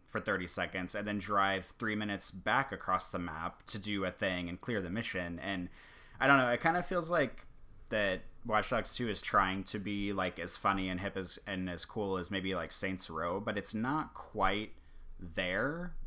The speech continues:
But I'm gonna keep playing it. I'm not gonna promise to finish it, but I will keep playing it. Um,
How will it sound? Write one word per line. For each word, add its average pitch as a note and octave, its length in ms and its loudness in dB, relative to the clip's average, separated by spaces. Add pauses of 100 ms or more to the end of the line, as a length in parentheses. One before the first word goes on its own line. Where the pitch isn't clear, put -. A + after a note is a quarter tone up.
(140)
But A#2 120 6
I'm A#2+ 140 6
gonna D#3 180 4
keep - 220 -2
playing G2 400 2
it. E2+ 260 -4
I'm A#2+ 140 4
not B2+ 180 2
gonna G#2+ 140 0
promise F#2+ 340 2
to F2+ 80 -6
finish F#2+ 380 -4
it, E2 100 -2
but F2+ 100 -2
I F#2 100 2
will F#2+ 120 -2
keep - 260 -10
playing F2 300 -2
it. D#2 320 -8
Um, D#2 360 -4